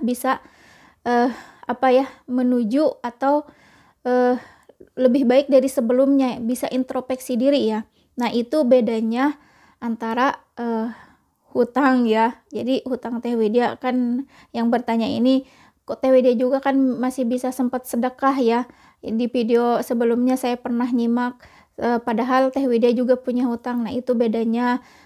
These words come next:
Mungkin kalau yang punya cicilan ke bank atau ke, ke cicilan kendaraan atau rumah, selesaikan dulu itu, atau hutang yang memang, memang urgent ya, atau penting harus dikembalikan. Kalau Teh Wedia ini sebagai rasa bijaksana Teh Wedia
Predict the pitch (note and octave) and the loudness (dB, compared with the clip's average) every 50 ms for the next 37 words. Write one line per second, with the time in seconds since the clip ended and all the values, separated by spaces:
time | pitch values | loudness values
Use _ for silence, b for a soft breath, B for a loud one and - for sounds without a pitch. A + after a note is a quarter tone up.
0 | B B - A#3 A#3 - C4 B3 B3 B3+ B3+ A#3+ A3+ A3+ A#3 A3+ A3 A3 A3+ - | B B -6 -6 -2 2 2 2 2 2 0 -2 -2 -2 0 0 0 -2 -4 -4
1 | - A3+ A3+ A3+ G3+ G#3+ - A#3 - - A#3 A3 A3 A3 G#3+ A3 A3+ - A#3 G#3+ | -4 -4 -4 -4 -4 -6 -8 -8 -6 -6 -4 -4 -2 -2 -2 -4 -4 -6 -6 -6
2 | G#3+ G#3+ A3+ A3+ A#3+ A#3+ A#3+ A#3 A3+ A#3 A#3 - G#3+ G#3+ - - A3 G#3+ G#3+ - | -2 0 0 2 2 2 2 2 2 0 -2 -4 -6 -10 -10 -10 -10 -10 -8 -8
3 | A3+ A3 G#3+ G#3 - - _ _ _ _ - G#3+ G#3+ G#3+ G#3+ - A#3 - A3+ G#3+ | -8 -4 -4 -4 -4 -6 _ _ _ _ -8 -6 -6 -6 -6 -6 -6 -4 -2 -2
4 | G#3+ A3 G#3+ - A3+ A3 G#3+ A3 G#3+ G#3+ A#3 A#3+ B3 - A#3+ A#3 A#3 - G#3 - | -2 -2 -2 -4 -4 -4 -2 -2 0 0 0 0 0 0 0 0 -2 -4 -6 -8
5 | - A3 A3 A3 A#3 A#3 A#3 A#3+ A#3 A#3 A#3 A#3+ A#3 - - G#3+ G#3+ A3+ - - | -8 -8 -4 -2 0 2 2 2 0 0 -2 -4 -6 -8 -8 -8 -8 -8 -8 -8
6 | A3+ G#3+ - - G#3+ A3 G#3+ A3 A3 A3+ A3+ A#3 - - A#3 A3+ - A#3 A3+ - | -10 -8 -8 -8 -6 -6 -4 -2 -2 0 2 2 2 0 -2 -4 -4 -4 -4 -4
7 | G#3+ G#3 _ - A#3 B3 A#3+ A#3+ A3+ A3+ - A#3+ A#3+ A#3+ A#3 A#3 A#3 A3+ A3+ A3 | -4 -6 _ -6 -6 -4 -4 -4 -6 -6 -6 -6 -4 -2 -2 0 0 0 0 0
8 | A3 A3 A3+ A3+ A3+ A3 A3 A3 A#3 A#3 - - B3+ A#3+ A#3 G#3 C4 B3 A#3 A3 | 0 0 0 0 0 0 0 -2 -2 -4 -4 -4 -2 -2 0 2 2 2 2 2
9 | A3 A3 A3+ - A3 G#3+ - A3+ A#3 B3 - B B B B B B B B - | -2 -2 -4 -4 -6 -8 -6 -4 -4 -4 -6 B B B B B B B B -4
10 | B3+ A#3+ A3+ - C4 B3+ B3+ A#3 A#3+ F#3 A#3 B3+ A#3+ - A3 - - A#3 A#3 A3+ | -4 -2 2 2 2 2 2 0 -2 -2 -2 -2 -2 -4 -6 -6 -4 -2 -2 -2
11 | A3+ A3 G#3+ A3 A3 - A#3+ A#3 A3 A3+ A3 - A3+ A3+ A3+ A3+ - A#3+ A#3 A3+ | 0 0 -2 -2 -4 -4 -6 -6 -6 -6 -6 -6 -8 -8 -8 -8 -6 -6 -4 -2
12 | A3 G#3+ G#3+ A#3+ B3 B3+ C#4 C4+ A3+ A#3 A#3+ C4 C#4 C#4 - A3+ A3 A3+ A3 A3 | -2 0 0 2 2 2 2 2 0 0 0 0 -2 -2 -4 -6 -6 -6 -6 -6
13 | A3 A#3+ B3 B3+ B3+ A#3 A#3 - B3+ A3+ G#3+ A#3+ A3+ G#3 G#3+ A3+ - - A3 G#3+ | -4 -2 -2 -2 -2 -4 -6 -6 -8 -6 -4 -2 -2 -2 -4 -4 -6 -8 -8 -6
14 | A3+ A3 A3 - - A#3 A3 G#3+ G#3+ G#3+ A#3 A3+ A3+ A#3 B3 C#4 E4+ | -4 -4 -4 -6 -6 -6 -4 -4 -4 -4 -2 -2 0 0 2 2 0